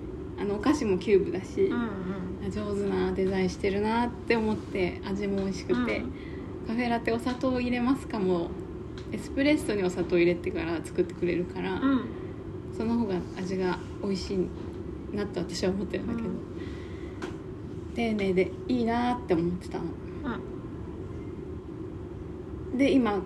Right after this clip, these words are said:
Speaker 1: コーヒー豆屋になって、コンセプトは変わっているけど、
Speaker 2: うん。
Speaker 1: すごくやっぱ一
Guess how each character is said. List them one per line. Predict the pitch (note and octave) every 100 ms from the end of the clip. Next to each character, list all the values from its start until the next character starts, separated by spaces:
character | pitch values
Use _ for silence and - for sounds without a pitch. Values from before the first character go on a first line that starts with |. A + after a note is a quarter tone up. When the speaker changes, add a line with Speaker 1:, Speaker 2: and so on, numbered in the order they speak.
| -
Speaker 1:
コ | G#3
ー |
ヒ | G3+
ー | G3+
豆 | G3 G3 G3
屋 |
に | - G3+
な | G3+
っ | - -
て、 | G3 - - - - - - - - - -
コ | C4
ン | A#3+
セ | G3+
プ | -
ト | -
は | F#3
変 | - F3+
わ |
っ | F3+
て | -
い | G3+
る | A3
け | G#3+ G#3
ど、 | F3+ B3 B3 F#3+ -
Speaker 2:
う | A3
ん。 | F#3+ - D#3+ - - - -
Speaker 1:
す | G#3
ご | A3+
く | - - A#3 G#3+ F3+ - - - - - - - - - - - - - - -
や | F#3+
っ | F#3+
ぱ | F3
一 | F3+